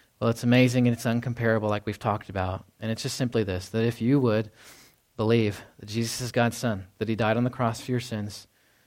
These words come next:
and confess with your mouth that he's the Lord of your life, the Scripture tells us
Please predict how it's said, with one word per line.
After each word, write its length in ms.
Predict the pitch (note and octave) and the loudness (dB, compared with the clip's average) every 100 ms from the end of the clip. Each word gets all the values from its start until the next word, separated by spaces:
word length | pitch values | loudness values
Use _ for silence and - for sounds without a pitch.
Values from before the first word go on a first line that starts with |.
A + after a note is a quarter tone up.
| _ | _
and 80 | A2 | -14
confess 320 | G#2+ A#2+ A2 | -4 -2 -2
with 140 | A2+ - | -4 -2
your 80 | |
mouth 200 | A2+ G#2+ | 0 0
that 100 | F#2 | -4
he's 180 | G#2 A2+ | -6 -6
the 40 | G#2+ | 0
Lord 180 | A2+ | 0
of 40 | A2 | 0
your 100 | G#2+ | 0
life, 340 | G#2 G2+ G2+ | 0 -2 -6
the 80 | - | -10
Scripture 340 | G#2 C#3+ - C#3 | -2 -2 0 -2
tells 260 | A#2 A2 | 0 -2
us 260 | G#2 G2 | -2 -8